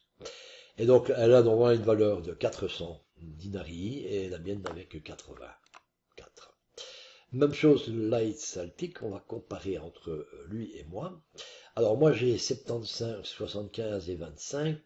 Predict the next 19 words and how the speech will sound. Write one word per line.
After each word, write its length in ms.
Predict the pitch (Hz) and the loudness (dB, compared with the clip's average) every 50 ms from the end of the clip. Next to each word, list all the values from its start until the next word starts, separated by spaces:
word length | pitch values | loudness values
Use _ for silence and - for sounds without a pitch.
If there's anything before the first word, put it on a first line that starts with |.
| _ | _
quatorze 420 | - 107 - - - 131 - - - - | -8 -8 -6 -4 -6 -6 -6 -8 -12 -12
quarante. 640 | - - - - 85 90 101 120 151 156 - - - - - - - - - - - _ _ _ | -12 -12 -10 -12 -10 -8 -8 -6 -6 -8 -10 -14 -20 -20 -18 -16 -16 -16 -16 -18 -20 _ _ _
Attention 460 | - 139 123 123 135 120 107 - 151 | -4 -4 -2 0 0 0 2 2 2
avec 120 | 139 113 113 | 0 0 -2
une 100 | 107 - | -6 -6
pénalité 500 | - 131 123 113 110 110 - 156 156 135 | -4 -2 -2 -2 -2 -2 0 0 0 0
de 460 | 110 110 131 139 131 - - - - - | 2 4 6 6 6 4 0 -8 -12 -10
trois. 400 | - - 120 117 - - - _ _ _ _ _ _ - - - - | -6 -2 -2 -2 -2 -4 -8 _ _ _ _ _ _ -20 -18 -12 -6
Là 160 | 104 113 110 | -2 -2 -2
par 180 | 110 113 107 - | -2 -4 -6 -4
contre 240 | 135 147 147 147 - | -4 -4 -4 -4 -4
il 40 | 107 | -6
n'y 40 | |
a 40 | - | -6
qu'une 160 | - 107 104 | -6 -10 -10
pénalité 440 | - 110 113 107 104 107 - - 131 | -10 -8 -6 -6 -6 -6 -8 -10 -10
de 260 | 120 107 107 104 - - 78 80 - - | -6 -6 -6 -6 -6 -10 -20 -20 -16 -6
deux. 400 | - 120 120 110 98 - - - _ _ _ _ _ _ _ _ _ _ _ _ _ _ _ _ _ _ _ _ _ _ _ _ _ _ _ _ 123 123 _ _ _ _ _ _ _ _ _ _ _ _ _ _ _ _ _ _ _ _ _ _ _ _ _ _ _ _ _ _ _ _ _ _ _ _ - | -2 0 2 2 0 -2 -4 -14 _ _ _ _ _ _ _ _ _ _ _ _ _ _ _ _ _ _ _ _ _ _ _ _ _ _ _ _ _ _ _ _ _ _ _ _ _ _ _ _ _ _ _ _ _ _ _ _ _ _ _ _ _ _ _ _ _ _ _ _ _ _ _ _ _ _ -12
Ah, 500 | 117 113 107 104 101 98 95 92 92 | -8 -6 -6 -4 -4 -6 -6 -6 -8